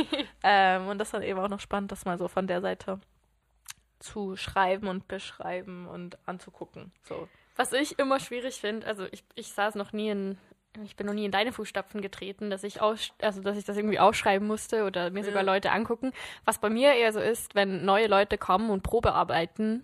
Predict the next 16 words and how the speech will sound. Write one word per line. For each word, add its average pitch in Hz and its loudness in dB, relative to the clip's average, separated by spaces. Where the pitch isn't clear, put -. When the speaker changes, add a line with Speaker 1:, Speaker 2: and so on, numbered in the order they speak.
Speaker 2:
Ja. 208 4
Speaker 1:
im 214 4
Restaurant, 208 4
dass 190 -4
ich 226 -2
dann 202 -4
gefragt 202 -2
werd, 190 -4
„Und 220 -8
wie 202 -8
hat 185 -12
sich 214 -10
die 208 -14
Person 185 -8
angestellt?“ 190 -6
Speaker 2:
Ja, 185 -6